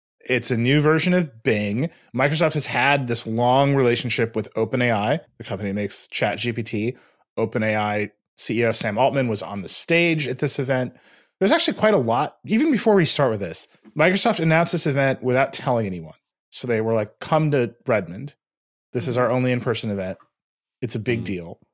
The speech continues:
Speaker 1: And we're like, "Is there a live stream?" And they're like, "No, but you're gonna wanna be there."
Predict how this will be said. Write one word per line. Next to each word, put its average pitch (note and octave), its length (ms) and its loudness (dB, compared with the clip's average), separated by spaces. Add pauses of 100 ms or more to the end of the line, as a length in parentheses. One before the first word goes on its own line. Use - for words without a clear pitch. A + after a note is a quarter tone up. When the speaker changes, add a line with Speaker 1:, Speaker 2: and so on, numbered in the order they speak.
(440)
Speaker 1:
And A2+ 100 -4
we're A2+ 60 0
like, G#2 160 -4
"Is C3 120 -2
there B2+ 80 0
a - 20 2
live A2 200 2
stream?" F#2 180 -8
And F#2 80 -8
they're F2+ 60 -8
like, F#2 140 -14
"No, G2+ 400 -6 (960)
but G2+ 220 -2
you're A#2 100 -2
gonna A2 140 -2
wanna F#2 200 -8
be - 140 -14
there." - 240 -14